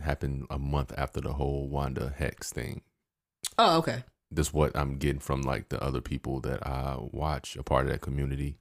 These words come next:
Speaker 2: Mm-hmm.
Speaker 1: So I'm like, "Okay, we can
Speaker 2: Okay.
Speaker 1: kinda see what that peels off of." I
Speaker 2: Mm-hmm.
Speaker 1: like this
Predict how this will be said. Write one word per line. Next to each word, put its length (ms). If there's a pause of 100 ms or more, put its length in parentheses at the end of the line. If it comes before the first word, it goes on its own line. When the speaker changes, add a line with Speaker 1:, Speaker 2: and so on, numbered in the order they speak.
Speaker 2:
Mm-hmm. 320 (640)
Speaker 1:
So 160
I'm 140
like, 180
"Okay, 380 (280)
we 120
can 100
Speaker 2:
Okay. 80
Speaker 1:
kinda 140
see 280
what 180
that 180
peels 260
off 180
of." 200 (100)
I 100
Speaker 2:
Mm-hmm. 100
Speaker 1:
like 200
this 440